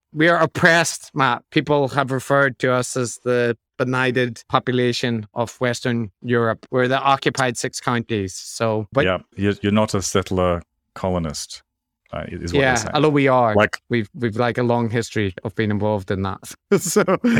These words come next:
Speaker 1: so un-,
Speaker 2: <laughs>
Speaker 1: unfortunately.
Speaker 2: No, no, but those are the expatriates. Once they leave that Emerald Isle.
Speaker 1: That's right. Once you go out of Ireland, whatever you do,
Speaker 2: <laughs>
Speaker 1: that's,
Speaker 2: That's
Speaker 1: it
Speaker 2: on
Speaker 1: doesn't
Speaker 2: you.
Speaker 1: matter.
Speaker 2: <laughs>
Speaker 1: <laughs> Yeah. Yeah, so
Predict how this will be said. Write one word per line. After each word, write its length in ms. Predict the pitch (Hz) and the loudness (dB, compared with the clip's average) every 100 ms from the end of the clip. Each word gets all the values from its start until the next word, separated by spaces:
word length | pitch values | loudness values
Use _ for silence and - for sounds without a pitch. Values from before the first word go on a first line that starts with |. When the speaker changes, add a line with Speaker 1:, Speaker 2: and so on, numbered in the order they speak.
| 196 | 0
Speaker 1:
so 320 | - 220 190 | 2 4 4
un-, 180 | 180 160 | 4 2
Speaker 2:
<laughs> 20 | |
Speaker 1:
unfortunately. 1080 | 170 160 160 135 147 143 - 131 117 123 117 | 2 2 0 2 0 0 0 -4 -2 0 0
Speaker 2:
No, 120 | 131 143 | 2 4
no, 180 | 180 | 6
but 140 | 165 165 | 4 6
those 260 | 185 196 185 | 6 6 4
are 120 | 156 | 4
the 180 | 180 135 | 4 4
expatriates. 720 | 131 - 123 - 117 92 - | 2 4 4 6 2 4 4
Once 220 | 131 - | 2 4
they 160 | 131 | 4
leave 640 | 117 113 120 123 127 120 107 - - | 6 6 6 6 6 4 0 -10 2
that 160 | 104 101 | 6 6
Emerald 320 | 101 98 92 | 6 6 6
Isle. 380 | 92 90 90 87 | 6 6 6 4
Speaker 1:
That's 220 | 202 233 233 | 4 4 2
right. 80 | 247 - | 0 -2
Once 220 | 165 208 | 0 0
you 60 | 175 | 2
go 80 | 190 | 0
out 160 | - | 2
of 120 | 233 190 - | 2 2 2
Ireland, 340 | 143 143 135 | 2 2 0
whatever 380 | 139 143 151 151 | 0 2 2 4
you 160 | 151 151 | 2 2
do, 340 | 143 143 139 | 4 4 4
Speaker 2:
<laughs> 320 | 135 131 139 165 | 4 4 2 4
Speaker 1:
that's, 160 | 143 | 6
Speaker 2:
That's 180 | 143 151 | 6 6
Speaker 1:
it 60 | 147 | 6
Speaker 2:
on 80 | 123 | 6
Speaker 1:
doesn't 260 | 117 123 | 6 6
Speaker 2:
you. 60 | - | 4
Speaker 1:
matter. 460 | 143 151 127 107 262 - 220 - | 4 6 6 4 2 4 4 4
Speaker 2:
<laughs> 0 | |
Speaker 1:
<laughs> 220 | 196 - 196 | 4 6 6
Yeah. 400 | 196 214 170 156 - - _ - - - _ _ _ _ _ | 4 4 2 0 -2 -6 _ -10 -8 -14 _ _ _ _ _
Yeah, 680 | 143 147 147 139 131 123 107 | 0 2 4 4 4 2 -2
so 600 | - - 135 131 127 | -6 0 2 2 0